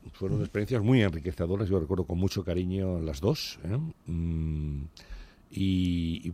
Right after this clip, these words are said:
Speaker 1: bueno, cuando, mm, terminó la aventura maravillosa de C N N Plus, en el
Speaker 2: Ujú.
Speaker 1: año dos mil diez, porque el grupo Prisa decidió vender la, la operación de televisión a Mediaset, y, y Paolo Basile, que ya se ha marchado a Italia,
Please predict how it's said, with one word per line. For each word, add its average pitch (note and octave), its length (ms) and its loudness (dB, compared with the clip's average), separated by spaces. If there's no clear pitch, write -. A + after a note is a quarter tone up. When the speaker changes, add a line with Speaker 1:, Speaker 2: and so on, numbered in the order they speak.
Speaker 1:
bueno, A2+ 180 0
cuando, E2 420 0
mm, D#2 340 -4
terminó E2+ 360 -2
la G#2 120 4
aventura F2+ 640 0
maravillosa E2+ 540 0
de D#2+ 120 0
C - 120 -4
N E2 120 -4
N D#2 120 -6
Plus, - 440 -8
en C3 140 4
el D3 60 4
Speaker 2:
Ujú. E2+ 80 -2
Speaker 1:
año D#2+ 440 -2
dos C#2 320 -8
mil D2+ 160 -4
diez, C#3 240 4
porque - 220 -8
el C#2+ 60 -4
grupo D#2+ 300 -4
Prisa F2+ 380 -2
decidió D#2+ 440 0
vender E2+ 380 0
la, D2 320 -2
la D2+ 80 -6
operación D2 400 -4
de F2 80 0
televisión D#2+ 380 -2
a E2+ 40 -2
Mediaset, E2 540 -2
y, A#2+ 520 6
y G#2+ 100 0
Paolo B2 380 8
Basile, D3+ 440 6
que F#2 160 0
ya F#2 140 2
se - 80 -4
ha F#2 60 2
marchado F#2 500 4
a D#2+ 80 2
Italia, C3 440 4